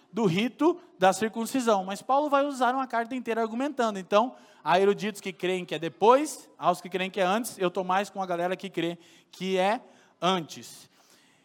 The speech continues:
Então, es-, entenda uma coisa. O maravilhoso disso é que Paulo sobe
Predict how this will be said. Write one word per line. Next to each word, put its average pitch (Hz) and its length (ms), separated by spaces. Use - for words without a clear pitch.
Então, 294 280
es-, - 300
entenda 233 420
uma 226 140
coisa. 147 520
O 208 80
maravilhoso 214 840
disso 147 600
é 160 100
que 220 160
Paulo 226 380
sobe 220 760